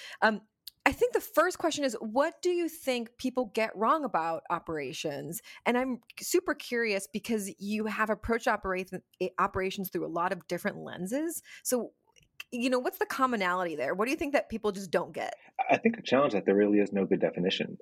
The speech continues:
Speaker 2: And that happens with many roles these days. So if I look at a, a, a C O O across five, ten, or fifty companies, you'll have buckets of what they do, but they're all gonna be a little different. So I like calling it the kitchen sink role, which doesn't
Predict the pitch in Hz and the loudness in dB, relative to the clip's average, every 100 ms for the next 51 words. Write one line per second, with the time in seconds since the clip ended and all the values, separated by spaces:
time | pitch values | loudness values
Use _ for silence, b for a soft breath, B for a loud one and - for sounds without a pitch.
0 | - 123 151 143 131 90 95 113 110 85 | 2 4 6 4 4 0 4 6 6 6
1 | 80 85 78 76 71 69 104 101 98 120 | 4 2 0 2 2 4 6 6 8 8
2 | 139 147 117 101 98 - 87 - - 92 | 8 6 6 8 6 6 0 -2 -2 0
3 | - 117 113 98 95 90 - 98 87 - | 6 10 10 8 6 4 2 4 4 2
4 | - _ - 85 92 104 - - 104 101 | -10 _ 2 4 6 4 2 0 2 4
5 | 87 - 135 131 - 113 117 80 73 - | 2 2 2 4 2 0 0 -2 -2 -4
6 | B B B 123 185 185 131 - - 117 | B B B 8 10 8 6 4 4 6
7 | - - 90 80 82 82 78 78 76 - | 4 4 4 4 4 4 4 2 2 -2
8 | 82 123 - 123 135 139 117 113 104 90 | 0 2 4 6 8 8 8 6 6 4
9 | - 73 - 110 135 143 127 117 113 98 | 0 -2 8 8 8 6 6 4 0 2
10 | 120 - 90 98 92 - - - - 165 | 0 -2 -2 0 2 0 0 -4 2 2
11 | 151 113 | 2 -2